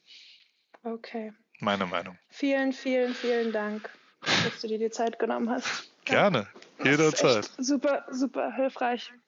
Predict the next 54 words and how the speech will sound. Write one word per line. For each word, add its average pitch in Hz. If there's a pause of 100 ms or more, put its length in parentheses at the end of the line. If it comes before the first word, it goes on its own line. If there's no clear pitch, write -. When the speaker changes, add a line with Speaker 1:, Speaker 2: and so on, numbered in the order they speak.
(140)
Speaker 1:
und 240
hat 247
noch 208
mal 240
so 247
eine 247
ganz 247
andere 240
Perspektive 240
auf 240
alles. - (1500)
Ah, 359 (600)
Speaker 2:
Schauen 185
wir 175
Speaker 1:
gebracht. -
Speaker 2:
mal, 101
wir, 120
wir 131
Speaker 1:
Ich -
Speaker 2:
sprechen -
mal 151
in 143
einem 131
Speaker 1:
den 123
Speaker 2:
halben 139
Speaker 1:
Rest 131
Speaker 2:
Jahr 120
und 101
dann 104
gucken 120
wir 95
mal, 92
was 98
passiert. - (220)
Speaker 1:
Ja, 302 (400)
den 285
Rest 285
der 302
Nacht 277
werde 277
ich 269
jetzt -
damit 269
verbringen, 262
das 262
auf 254 (100)
meinem 254
Mann 254
auf 254
Englisch 254
versuchen 254
zu -
erklären. 254 (240)
<laughs> 269